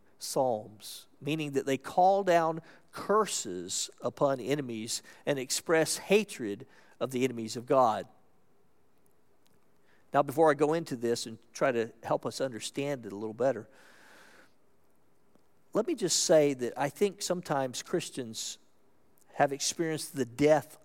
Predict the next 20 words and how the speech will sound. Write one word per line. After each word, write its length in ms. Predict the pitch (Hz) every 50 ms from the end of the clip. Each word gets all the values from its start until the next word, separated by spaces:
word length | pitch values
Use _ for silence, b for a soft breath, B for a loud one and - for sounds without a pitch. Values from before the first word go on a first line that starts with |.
| -
of 160 | - 127 123 - -
outrage. 960 | - 127 131 127 - - - 113 107 85 82 98 90 - - - - - - - _ _ _ _ _ _ _ _ _ _ _ _ _ _ _ _ _ _ _ _ _ _ _ _ _ _ _ _ _ _ _ _ _ _ _ _ _ _ _ _ _ _ _ _ _ _ _ _ _
When 120 | - 165
we 100 | 196 233
see 160 | - - - 285
the 140 | 220 175
wickedness 540 | 165 196 214 202 - 190 165 156 151 - -
of 200 | 156 - - 160
our 140 | 170 160 151
world, 640 | 151 147 165 175 175 160 147 127 117 110 117 131 113 b b b b b b b b b b b
we 200 | - 151 185 220
should 240 | 208 - - 190 165
be 200 | 156 151 156 147
outraged. 1000 | - 139 123 113 139 - - - 107 110 98 98 101 101 - - - - - - - - _ _ _ _ _ _ _ _ _ _ _ _ _ _ _ _ _ _ _ _ _ _ _ _ _ _ _ _ _ _ _ _ _ _ _ _ _ _ _ _ _ _ _ _ _ _ _ _ - _ _ _ _ _ _ _ _ _ _
And 120 | - 123 139
we'll 260 | 156 165 156 151 139
express 600 | 120 - - - - - 165 156 131 - - -
how 540 | - - - 151 156 156 156 156 147 151 - -
and 240 | 123 117 117 113 120
why 540 | 120 123 131 135 127 123 117 113 107 98